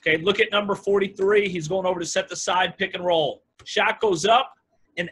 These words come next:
as he's in his shooting motion, what you'll see here is he's gone.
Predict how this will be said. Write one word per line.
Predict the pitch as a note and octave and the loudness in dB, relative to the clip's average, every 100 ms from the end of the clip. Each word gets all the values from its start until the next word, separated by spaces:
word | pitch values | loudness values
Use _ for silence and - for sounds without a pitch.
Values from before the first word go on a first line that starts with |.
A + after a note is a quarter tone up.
| - | 0
as | B3+ C#4+ - | 2 0 -2
he's | B3+ F#3 | -6 -2
in | A3 | 0
his | G3+ - | -2 -4
shooting | - C4 C4 G#3+ | -6 -6 -6 -4
motion, | F#3 F#3 - F#3+ A3 - _ - | 0 0 0 -4 -4 -12 _ -4
what | E3 G3+ | -2 4
you'll | G#3+ | 2
see | G#3 B3+ A3+ | 2 -4 -2
here | G3 F#3+ - | 0 0 -2
is | F3+ | -4
he's | F#3+ D#3+ | -4 -6
gone. | - E3 F#3+ E3+ G#2 | -6 2 4 4 0